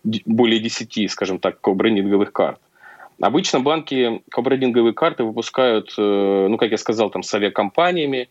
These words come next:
Также это могут, э, быть, например, партнерства, э, с сетью автозаправочных станций, э, либо, например, какие-то сетевые магазины,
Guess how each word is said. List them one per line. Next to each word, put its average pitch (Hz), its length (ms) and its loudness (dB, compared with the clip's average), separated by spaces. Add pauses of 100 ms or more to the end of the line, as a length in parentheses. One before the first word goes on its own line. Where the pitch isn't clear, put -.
(500)
Также 123 340 2
это 110 180 -2
могут, 107 460 -2
э, 98 500 4
быть, 98 400 -2
например, 101 560 0 (140)
партнерства, 104 840 0 (420)
э, 92 340 0
с - 60 -6
сетью 110 320 0
автозаправочных 131 800 -2
станций, 110 600 -2 (680)
э, 101 360 0
либо, 123 180 2
например, 113 320 0
какие-то 120 380 -4
сетевые 127 460 2
магазины, 113 760 0